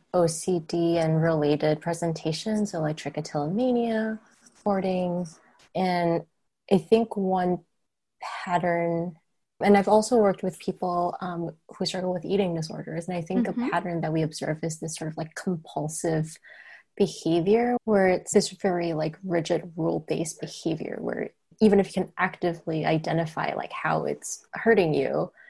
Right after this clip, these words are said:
Speaker 1: you, you
Speaker 2: Mm-hmm.
Speaker 1: can't help but do it in a sense. Like, that's what I mean by compulsive. And so I think just thinking about that pattern and given our interest in O C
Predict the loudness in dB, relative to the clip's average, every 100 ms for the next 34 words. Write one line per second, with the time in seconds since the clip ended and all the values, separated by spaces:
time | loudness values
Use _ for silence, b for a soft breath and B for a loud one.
0 | b 6 6 6 4 0 -2 -2 -6 -6
1 | -10 -8 -2 0 2 2 0 -2 -2 -4
2 | -4 -2 0 -2 -2 -4 -2 0 0 -2
3 | -4 -6 -6 -8 -6 -6 -6 -8 B B
4 | B B -4 2 2 4 0 0 -6 -6
5 | -4 -2 -2 -4 -8 -8 -8 -2 0 2
6 | 0 -2 -2 -4 -4 -6 -6 -8 -4 -6
7 | -4